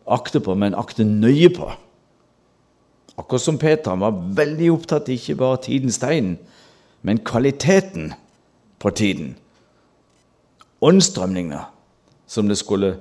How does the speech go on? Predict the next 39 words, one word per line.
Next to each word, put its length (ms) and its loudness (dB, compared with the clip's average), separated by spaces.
som 160 0
det 80 2
skulle 280 0
oppfylles 580 -6
i. 80 -14
Så 160 2
det 100 2
er 100 4
der 140 2
vi 100 0
må 160 0
være. 360 0
Og 80 -16
så 160 -2
må 80 2
du 160 -4
sette 400 -6
oss 80 -8
ned 240 -6
på 80 -6
Mariaplassen, 720 -8
så 160 -8
du 160 -8
får 400 -4
oss 260 -6
i 80 -8
tale. 380 -8
Velsignen 540 0
vær 260 0
som 160 -4
sitter 300 -4
på 100 -4
Elim 380 -2
i 160 -10
kveld. 320 -6
La 160 -6
oss 80 -10
gå 160 -2
b-, 160 -8